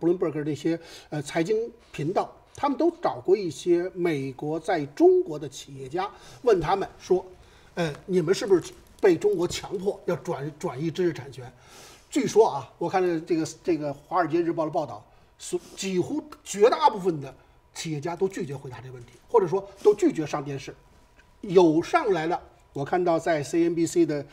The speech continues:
节目当中，大家还记得刘鑫吗？刘鑫那个，那个 Fox News 的财经节目当中，同样类似的 Fox News 的一个财经节目找了一个人来，其实他讲的也非常的婉转，呃，这个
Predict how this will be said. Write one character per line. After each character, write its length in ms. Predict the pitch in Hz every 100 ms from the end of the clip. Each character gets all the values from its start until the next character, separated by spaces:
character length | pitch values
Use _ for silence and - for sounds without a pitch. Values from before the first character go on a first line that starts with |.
| - -
节 180 | 160 175
目 100 | 160
当 160 | 160
中， 140 | 170 170
大 160 | 147
家 80 | 160
还 80 | 160
记 140 | 175
得 60 | 151
刘 120 | 147
鑫 200 | 160 196
吗？ 180 | 190 143 - - -
刘 160 | 170 196
鑫 180 | 220
那 80 | 247 247
个， 240 | 185 151 - - -
那 120 | 190
个 80 | 180
Fox 300 | 208 - 214
News 260 | 220 175
的 80 | 165
财 200 | - 165
经 120 | 196
节 140 | 165 170
目 100 | 170
当 160 | 170
中， 160 | 170 185 - -
同 200 | - 196
样 180 | 302 381
类 140 | 247
似 160 | - 226
的 120 | 160 - - -
Fox 260 | 196 -
News 240 | 214 190 165
的 60 |
一 40 | 160
个 60 |
财 160 | 170 156
经 100 | 170
节 140 | 147
目 160 | 160 156 -
找 160 | 147 123
了 60 |
一 80 | 135
个 80 | 165
人 140 | 139
来， 200 | 143 123 - _ - - - -
其 140 | -
实 60 | 320
他 60 |
讲 240 | 370 - 349
的 60 |
也 80 | 453
非 300 | - 294 330
常 120 | -
的 80 | 403
婉 300 | 147 - 190
转， 220 | 240 - -
呃， 240 | - 381 392
这 140 | 320
个 220 | 370 392